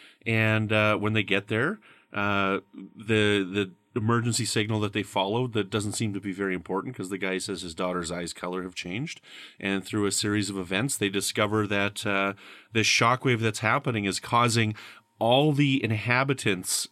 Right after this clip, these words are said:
of their planet plus every parallel dimension to be shifted over to the next parallel dimension. However, down the line of parallel dimensions, there's a, a string of planets that don't exist because in that dimension, they were destroyed by some method.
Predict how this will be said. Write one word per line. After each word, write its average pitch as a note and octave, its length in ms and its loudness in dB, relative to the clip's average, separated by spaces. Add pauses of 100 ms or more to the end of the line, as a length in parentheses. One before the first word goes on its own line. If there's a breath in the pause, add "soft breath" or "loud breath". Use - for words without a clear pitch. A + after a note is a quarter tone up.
of G2+ 460 -2
their G#2+ 160 4
planet A#2+ 560 0
plus - 340 0
every A#2+ 300 2
parallel B2 420 0
dimension G2+ 720 -2 (380 soft breath)
to B2 100 -2
be A2 100 2
shifted C3 540 2
over A#2+ 360 4
to A2 140 -4
the G#2 100 -4
next A2 380 -2
parallel F#2 380 0
dimension. F#2+ 720 -2 (460 soft breath)
However, A#2 720 2 (400 soft breath)
down A#2+ 300 2
the B2+ 80 2
line B2 360 4
of A2+ 120 0
parallel A2+ 300 0
dimensions, G#2+ 880 -2 (560)
there's A2 460 2
a, G#2 300 4
a A#2+ 200 -2
string A#2+ 400 2
of G#2 160 0
planets A#2+ 420 0
that G#2+ 140 -4
don't G#2 180 2
exist G#2 420 -2
because G2+ 280 0
in G2 200 -2
that F#2+ 200 -2
dimension, G2 600 -4
they F#2 120 -4
were F2+ 120 -2
destroyed B2+ 480 -4
by F#2+ 120 -2
some E2+ 300 -6
method. E2+ 340 -10